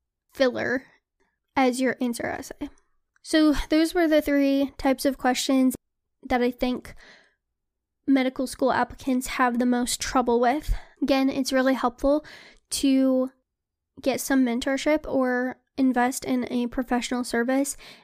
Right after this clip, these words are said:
in order to proofread these essays, because these essays can be super important. They can, they can lock in an interview for you, or you can be filtered out,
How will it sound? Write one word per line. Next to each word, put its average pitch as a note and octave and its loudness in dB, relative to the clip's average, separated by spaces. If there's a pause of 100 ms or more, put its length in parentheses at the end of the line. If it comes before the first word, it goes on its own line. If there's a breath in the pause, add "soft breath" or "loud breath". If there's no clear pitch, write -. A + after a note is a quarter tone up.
(160 loud breath)
in C4 2
order B3 0 (100)
to B3+ -2 (380)
proofread B3+ -2
these A#3+ -4
essays, D4 -2
because B3+ -4 (1160 loud breath)
these C#4 2
essays C4+ 0
can C4 0
be B3 0
super B3 0
important. B3 -4
They B3 -4
can, A#3+ -6 (1040)
they B3 -2
can A#3+ -4
lock B3+ 0
in C#4+ 4
an C#4+ 2
interview C#4+ 2
for D4 -4
you, C#4+ 2
or B3 0 (360 loud breath)
you C4 0
can B3 -2 (140)
be B3+ 0
filtered A#3+ -2
out, - -2